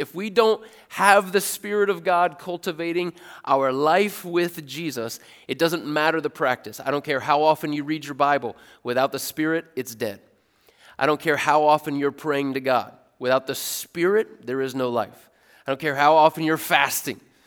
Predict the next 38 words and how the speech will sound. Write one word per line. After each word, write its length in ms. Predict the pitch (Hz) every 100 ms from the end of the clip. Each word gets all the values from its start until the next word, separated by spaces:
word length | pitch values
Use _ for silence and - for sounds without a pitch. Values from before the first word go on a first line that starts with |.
| _ -
Mean 240 | 147 160
flex, 360 | 160 170 131 -
bro. 320 | 131 117 107 - - -
But 120 | 127
without 260 | 135 139 139
the 80 | 139
Spirit, 460 | - 180 196 226 - - -
you 120 | 135
just 220 | 135 131
miss 180 | 143 143
some 280 | - 139 131
meals. 400 | 117 92 - - _ _ - _
The 140 | 151
Spirit 840 | 139 - - - 208 214 226 247 - -
is 360 | 185 202 208 165
the 120 | 196
one 420 | 180 170 160 131
who 140 | 120 143
brings 440 | 131 143 135 127
life 580 | 127 131 160 175 - - -
from 480 | - 143 135 135
the 100 | 131
practices. 800 | - - 120 117 - 113 95 -
This 260 | 127 147 196
is 140 | 190
foundation. 600 | 220 202 190 175 - 92
This 160 | 110 147
is 140 | 151
it. 320 | 170 - - _ _ _ _ _ _ _ _ -
And 160 | 131 120
Jesus 520 | 131 151 147 175 165
modeled 420 | 143 131 135 139
abiding 880 | 139 123 117 131 147 170 196 196 202
and 220 | - 139
remaining 560 | 135 135 131 135 147 147
in 80 | 143
the 40 |
Spirit 520 | 131 - 135 113 101